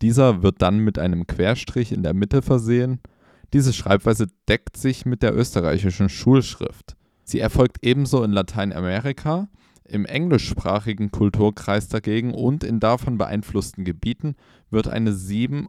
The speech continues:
ohne Querstrich gezeichnet. Diese Schreibweise kann in Kontinentaleuropa und in Lateinamerika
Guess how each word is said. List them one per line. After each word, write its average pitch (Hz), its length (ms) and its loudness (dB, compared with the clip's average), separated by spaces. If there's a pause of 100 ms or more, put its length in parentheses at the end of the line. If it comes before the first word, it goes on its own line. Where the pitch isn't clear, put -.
(100)
ohne 143 320 2
Querstrich - 720 -8
gezeichnet. - 720 -10 (600)
Diese 170 240 0
Schreibweise 143 600 -2
kann 120 240 -4
in 110 160 -4
Kontinentaleuropa 107 1300 -2
und - 420 -2
in 107 160 0
Lateinamerika 104 1200 -2